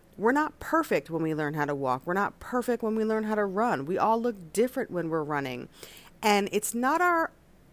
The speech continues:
perfection parts of ourself that draws people to us. It's really our imperfections. It's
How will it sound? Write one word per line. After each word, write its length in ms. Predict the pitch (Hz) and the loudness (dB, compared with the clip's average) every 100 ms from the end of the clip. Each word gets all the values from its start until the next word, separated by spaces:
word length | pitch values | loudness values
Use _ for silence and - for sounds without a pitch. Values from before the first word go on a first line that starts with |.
| - | -18
perfection 1120 | - 220 - - 254 277 - - 226 214 202 - | -4 -4 -4 2 4 4 2 0 0 0 -2 -6
parts 420 | - - 226 214 240 | -14 -2 0 0 0
of 100 | 185 | 2
ourself 640 | 165 - 160 156 151 - - - - | 0 0 0 2 0 -6 -20 -20 -6
that 340 | 165 175 156 - | 2 2 2 -4
draws 520 | 165 170 180 196 - | 0 2 4 2 0
people 340 | 185 185 165 | -6 -2 -4
to 320 | - - 277 | -4 -4 0
us. 200 | 147 151 | 0 0
It's 140 | 180 208 | -4 -6
really 340 | 208 320 359 | -4 -2 0
our 180 | 262 - - | -2 -4 -2
imperfections. 1080 | 226 285 302 240 190 151 135 - 131 131 147 175 | 0 2 0 -2 0 0 0 -4 -4 -6 -4 -2
It's 260 | 185 - | -2 -4